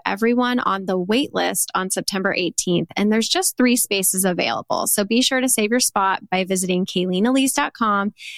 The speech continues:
and getting on that wait list. Michelle, if someone's intrigued by this conversation and they're feeling curious about working with me, what's one thing that you would want them to know about my style as a coach?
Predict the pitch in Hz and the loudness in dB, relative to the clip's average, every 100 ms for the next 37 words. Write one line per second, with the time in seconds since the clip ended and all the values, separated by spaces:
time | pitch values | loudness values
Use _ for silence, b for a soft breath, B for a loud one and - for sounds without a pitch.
0 | B - 202 196 196 190 185 180 - 170 | B -2 0 0 0 0 0 0 0 -2
1 | 147 123 113 208 - - _ - 226 233 | -2 -2 -2 -2 -4 -10 _ 0 0 2
2 | 233 226 247 - 247 - 254 285 370 392 | 2 2 0 0 -4 -2 0 0 0 0
3 | - 262 247 - 220 214 - 220 214 226 | 2 2 2 0 0 0 -2 -2 0 -2
4 | - 208 208 - 180 - 190 185 - 202 | -2 -2 -2 -2 -2 -2 -2 -2 -2 -2
5 | 214 233 233 233 - 196 190 190 208 208 | -2 -2 -2 -2 -2 -2 0 0 -2 -2
6 | 190 - 160 - 220 233 240 262 254 254 | -2 0 -4 0 0 2 2 2 2 -2
7 | B B B - 285 - 208 196 196 302 | B B B -4 -2 -2 0 2 2 2
8 | 403 311 269 277 - 220 196 214 208 190 | 4 2 2 0 0 -2 2 0 2 -2
9 | 196 196 196 196 202 180 165 175 170 180 | -2 -2 0 0 0 2 2 0 0 0
10 | 156 - 170 - - 156 160 98 165 - | 0 -2 -2 -2 -2 0 0 0 -4 -4
11 | 196 123 - - | -6 -4 -6 -6